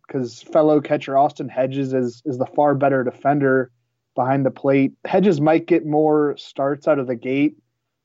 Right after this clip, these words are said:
um, but you could see Mejia mashing his way into a larger role. Um, I think he's definitely a better hitter than Hedges. Um, he,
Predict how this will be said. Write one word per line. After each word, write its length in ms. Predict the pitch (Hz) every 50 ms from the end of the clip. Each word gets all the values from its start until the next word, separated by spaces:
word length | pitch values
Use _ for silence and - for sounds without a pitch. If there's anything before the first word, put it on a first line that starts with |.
| -
um, 220 | 139 135 135 131 127
but 120 | 151 156
you 80 | 175 170
could 180 | - 190 -
see 140 | - 202 196
Mejia 640 | 165 156 135 127 156 151 151 151 147 139 131 127 110 _ _ -
mashing 520 | 160 151 147 139 143 147 143 - - 151 147
his 160 | 135 123 127
way 200 | 131 131 135 139
into 280 | 135 127 - - 131
a 20 | 123
larger 420 | 123 127 127 135 131 120 120 123
role. 480 | 120 123 127 131 127 127 123 123 123 - _ _ _ _ _ _ _ -
Um, 240 | 127 123 123 123 127
I 100 | 135 135
think 140 | 160 147
he's 120 | 139 127 120
definitely 380 | - 135 135 - 135 131 127
a 40 | 120
better 240 | 123 127 123 117 107
hitter 260 | 113 127 127 123 120
than 120 | 117 117 110
Hedges. 600 | 120 120 120 120 117 120 120 120 117 117 - -
Um, 340 | 143 135 120 120 117 117 110 135
he, 100 | 151